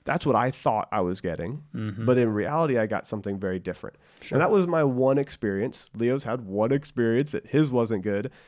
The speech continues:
Speaker 1: When you go online and you search these things, you will find experience after experience that isn't good.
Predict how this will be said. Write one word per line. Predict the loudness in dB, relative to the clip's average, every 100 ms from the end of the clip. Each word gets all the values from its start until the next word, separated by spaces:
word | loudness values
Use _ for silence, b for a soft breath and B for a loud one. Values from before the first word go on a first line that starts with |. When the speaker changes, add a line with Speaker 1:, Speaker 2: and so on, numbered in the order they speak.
| b -2
Speaker 1:
When | 0
you | 2
go | 2 2
online | 2 0 0 2 2
and | 0
you |
search | 0 -2 -4 -2
these | -2 0
things, | -2 -2 -4 -10 -14
you | -6 -4 -2
will |
find | 0 0 -2
experience | -4 -4 -2 -2 -2
after | -4 -2
experience | -4 -4 -4 -2 -4 -6
that | -4
isn't | -2 -2 -2
good. | -2 -4